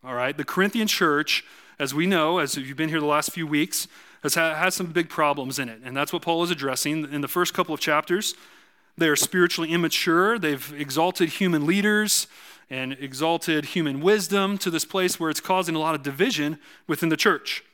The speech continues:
And they, they were kinda tempted in this way because that was really the culture at that time, if, if you remember. That, you know, they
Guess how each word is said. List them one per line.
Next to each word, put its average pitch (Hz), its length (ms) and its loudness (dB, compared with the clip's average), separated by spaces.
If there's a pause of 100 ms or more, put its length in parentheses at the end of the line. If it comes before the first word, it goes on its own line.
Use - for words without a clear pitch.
(520)
And 139 100 -6
they, 151 140 0
they 156 120 0
were 160 100 2
kinda 208 220 2
tempted 220 440 2
in 160 80 2
this 156 160 0
way 147 200 2
because 170 260 -4
that 180 120 2
was 156 160 -2
really 175 160 4
the 147 80 -6
culture 135 800 -6
at 135 100 -8
that 135 160 -4
time, 123 320 -6
if, 131 240 -8
if 139 200 -10
you 131 60 -6
remember. 131 400 -4
That, 143 120 -2
you 139 60 -4
know, 127 120 -4
they 139 160 -2